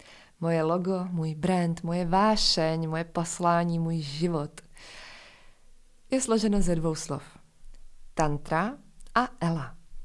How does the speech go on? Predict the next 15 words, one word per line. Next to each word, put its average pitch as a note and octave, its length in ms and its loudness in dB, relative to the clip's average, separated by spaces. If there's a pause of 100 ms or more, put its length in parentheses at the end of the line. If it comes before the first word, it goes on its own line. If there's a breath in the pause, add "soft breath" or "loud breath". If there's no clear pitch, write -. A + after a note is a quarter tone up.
(500 loud breath)
Slovo A#3 280 2
tantra G3+ 460 2
je D3 60 -2
tam G3+ 220 0
proto, G#3 320 0
aby G#3 140 0
bylo A3+ 240 4
zřejmé, F3 720 2
že F#3 180 0
je A#3+ 80 2
projekt F3+ 540 -4
o D3+ 180 -4 (200)
tantře, E3 640 -2
tedy D#3+ 220 0
o D3+ 200 -2